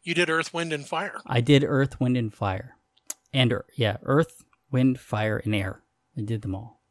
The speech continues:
Speaker 2: Water, whatever. Yeah, so I got wa-, so I did manage to get one of each, something like that, something to that effect. But yeah, so you guys were able to nail the one, but, uh, it's har-, it's harder to nail. S-, I, I don't know.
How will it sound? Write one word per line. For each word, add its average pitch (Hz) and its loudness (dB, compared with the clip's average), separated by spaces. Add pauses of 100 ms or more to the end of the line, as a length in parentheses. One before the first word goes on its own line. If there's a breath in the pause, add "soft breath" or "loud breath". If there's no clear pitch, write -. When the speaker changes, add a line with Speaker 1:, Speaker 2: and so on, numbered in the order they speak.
Speaker 2:
Water, 107 -2 (160)
whatever. 104 -8
Yeah, 156 -2
so - 0
I 131 6
got 151 6
wa-, 160 6
so 139 4
I 127 8
did 151 4
manage 139 4
to 139 2
get 120 2
one 113 2
of 101 0
each, 95 0
something 156 6
like 107 4
that, 104 0
something 147 6
to 113 -2
that 107 2
effect. 95 -2 (320 soft breath)
But 196 10
yeah, 226 8
so 170 6
you 160 4
guys 175 6
were 151 6
able 147 6
to 143 4
nail 127 6
the 131 2
one, 117 0 (120)
but, 117 2
uh, 110 4 (180)
it's 175 2
har-, - -2
it's 170 -6
harder 262 2
to - -2
nail. 165 6
S-, - -6 (140)
I, 127 2
I 117 8
don't 104 2
know. 92 -2